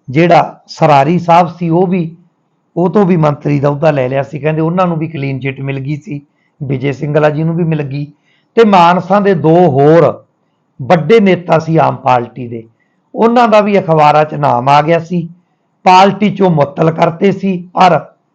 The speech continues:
ਦੁਬਾਰਾ ਫਿਰ ਉਹਨਾਂ ਨੂੰ ਵੀ ਹੁਣ ਵੱਡੇ ਅਹੁਦੇ ਮਿਲ ਗਏ। ਚਲੋ, ਚੰਗੀ ਗੱਲ ਹੈ, ਜੇ ਉਹਨਾਂ ਨੂੰ ਕਲੀਨ ਚਿੱਟ ਮਿਲ ਗਈ, ਅਹੁਦੇ ਵੀ ਮਿਲਣੇ ਚਾਹੀਦੇ ਹੈ। ਇਸ ਤਰ੍ਹਾਂ ਮੰਤਰੀ ਧਾਲੀਵਾਲ ਸਾਹਿਬ ਨਾਲ ਅੱਜ ਬੜਾ ਅਸੀਂ ਮਹਿਸੂਸ ਕਰਦੇ ਹਾਂ,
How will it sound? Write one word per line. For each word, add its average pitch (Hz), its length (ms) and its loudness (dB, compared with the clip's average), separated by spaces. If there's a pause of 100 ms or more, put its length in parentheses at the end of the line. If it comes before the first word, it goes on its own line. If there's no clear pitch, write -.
(160)
ਦੁਬਾਰਾ 135 580 -2 (480)
ਫਿਰ 214 200 2
ਉਹਨਾਂ 202 240 2
ਨੂੰ 165 140 -2
ਵੀ 143 80 -6
ਹੁਣ 131 180 -6
ਵੱਡੇ 117 320 -8
ਅਹੁਦੇ 120 300 -10
ਮਿਲ 117 180 -12
ਗਏ। 123 200 -12 (360)
ਚਲੋ, 143 180 -6
ਚੰਗੀ 135 400 -10
ਗੱਲ 143 220 -6
ਹੈ, 143 180 -10 (340)
ਜੇ 139 120 -6
ਉਹਨਾਂ 165 140 -2
ਨੂੰ 165 120 -8
ਕਲੀਨ 147 340 -6
ਚਿੱਟ 170 220 -6
ਮਿਲ 175 180 -2
ਗਈ, 190 260 -4
ਅਹੁਦੇ 190 580 -2
ਵੀ - 340 -4 (160)
ਮਿਲਣੇ 127 360 -6
ਚਾਹੀਦੇ 117 460 -12
ਹੈ। 107 60 -20 (500)
ਇਸ 196 160 0
ਤਰ੍ਹਾਂ 151 380 0 (460)
ਮੰਤਰੀ 175 500 0
ਧਾਲੀਵਾਲ 156 600 0
ਸਾਹਿਬ 147 320 0
ਨਾਲ 131 240 0
ਅੱਜ 117 200 -6 (1000)
ਬੜਾ 175 580 2 (140)
ਅਸੀਂ 175 220 -6
ਮਹਿਸੂਸ 151 500 -6
ਕਰਦੇ 127 420 -6
ਹਾਂ, 113 100 -8